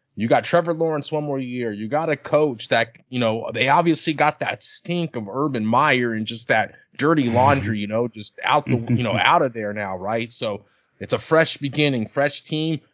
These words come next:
Speaker 1: with a non-rookie quarterback now, got one year under his belt. And I think, you know, um, you know, like I said, uh, it's gonna be hopefully they're funner to watch this year. And, um, you know, the off-field stuff, you know, I mean, the on-field stuff, you know,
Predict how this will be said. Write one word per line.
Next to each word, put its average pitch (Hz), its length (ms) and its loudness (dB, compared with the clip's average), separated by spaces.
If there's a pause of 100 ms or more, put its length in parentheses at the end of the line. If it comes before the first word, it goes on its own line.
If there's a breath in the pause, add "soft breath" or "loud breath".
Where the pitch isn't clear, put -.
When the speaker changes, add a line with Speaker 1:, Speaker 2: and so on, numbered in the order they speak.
(140)
Speaker 1:
with 127 320 4
a 123 100 4
non-rookie 131 640 4
quarterback 123 720 0
now, 113 280 2
got 107 220 -2
one 120 220 0
year 143 320 2
under 104 280 0
his 101 140 -6
belt. 110 480 2 (300)
And 131 120 4
I 175 120 4
think, 226 340 -2
you 208 140 -4
know, 285 260 -6 (160)
um, 196 680 -8
you 170 120 -8
know, 254 100 -6
like 214 200 -4
I 214 60 0
said, 151 460 2 (160)
uh, 139 280 -10 (120)
it's 139 240 -14
gonna 220 160 -2
be 190 240 -4 (100)
hopefully 190 500 0
they're 170 120 0
funner 170 320 0
to 156 100 2
watch 139 360 2
this 139 240 -2
year. 87 260 -4 (420)
And, 113 300 4
um, 95 400 2
you 113 80 -4
know, 117 80 2
the 117 80 2
off-field 117 680 0
stuff, 104 560 0
you 127 100 -8
know, 117 60 2
I - 20 2
mean, 120 160 2
the 107 80 4
on-field 117 560 0
stuff, 107 460 0
you 117 80 -6
know, 101 340 0